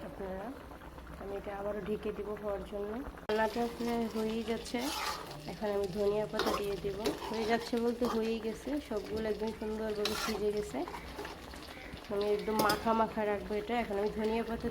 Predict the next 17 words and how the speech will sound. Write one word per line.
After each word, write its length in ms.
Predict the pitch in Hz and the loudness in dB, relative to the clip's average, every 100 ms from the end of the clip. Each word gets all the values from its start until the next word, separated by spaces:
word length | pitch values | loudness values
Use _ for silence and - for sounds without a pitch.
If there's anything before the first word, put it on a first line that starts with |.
| 185 | -2
দিয়ে 160 | 226 202 | -2 -2
দিব, 140 | 208 233 349 - - - - - - - - - 196 | -4 -2 -4 -4 -10 -12 -10 -10 -10 -10 -8 -8 -6
জন্য 180 | 196 226 208 | 0 0 2
ধনিয়া 240 | 214 220 226 - | 2 4 2 0
পাতাগুলো 460 | - 220 214 214 208 | -2 -2 0 0 0
দিয়ে 140 | 214 208 | 0 2
দিচ্ছি 280 | 208 - - 240 - | 0 -2 -4 -4 -4
ফ্লেভারের 540 | 220 208 202 208 208 190 | 0 0 2 0 0 -2
জন্য। 240 | 214 202 202 254 - - - - - - - - - - - - - - - - - - - - - - 330 - - - - - - - - - - - - 247 | -2 0 0 -2 -4 -8 -2 -2 -2 -8 -8 -8 -8 -8 -8 -8 -10 -12 -12 -12 -12 -10 -10 -8 -8 -8 -10 -10 -10 -10 -12 -10 -10 -8 -8 -8 -8 -6 -2 -2
এটা 140 | 233 220 | 0 0
আমি 120 | 220 220 | 2 2
লাড়া 240 | 214 214 214 | 2 0 -2
দিয়ে 140 | 233 226 | 0 0
একটু 120 | 226 202 | 0 -2
ঢেকে 280 | 208 208 233 220 | -2 -2 0 2
রাখবো, 300 | 214 196 196 254 - - 202 | 2 0 2 0 -2 -6 -2
ধনিয়া 240 | 208 | 2